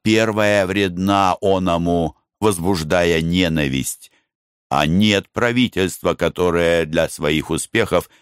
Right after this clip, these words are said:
не имело бы нужды в любви народной. Елена предавалась в одно время и нежностям беззаконной любви,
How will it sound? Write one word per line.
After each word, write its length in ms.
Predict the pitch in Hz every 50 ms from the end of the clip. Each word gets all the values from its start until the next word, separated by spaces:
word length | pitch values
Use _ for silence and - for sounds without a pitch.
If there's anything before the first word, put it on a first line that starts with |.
| _ _
не 240 | - 117 120 110 107
имело 320 | 104 104 101 95 92 92 87
бы 140 | 90 95
нужды 500 | 92 98 101 92 85 82 82 90 87 82
в 100 | 73 -
любви 580 | 92 95 95 90 82 82 87 82 90 90 82 76
народной. 800 | 73 78 76 73 69 71 67 67 64 67 71 76 82 87 98 _ _ _ _ - - - -
Елена 760 | - 104 117 113 101 107 123 147 156 147 143 139 139 139 - _ _ _ _ _ -
предавалась 800 | - 113 107 92 104 101 92 95 107 113 110 110 113 110 - -
в 80 | 90
одно 300 | 92 90 80 87 98 95
время 500 | 82 82 90 95 95 90 90 92 87 - _ -
и 180 | - 85 73 71
нежностям 880 | 78 87 92 90 87 76 71 76 80 82 80 - - - 85 80 71 69
беззаконной 920 | 76 90 82 73 71 71 92 87 76 - - 85 82 78 78 80 78 76
любви, 640 | 73 73 80 78 67 64 67 69 73 80 85 78 -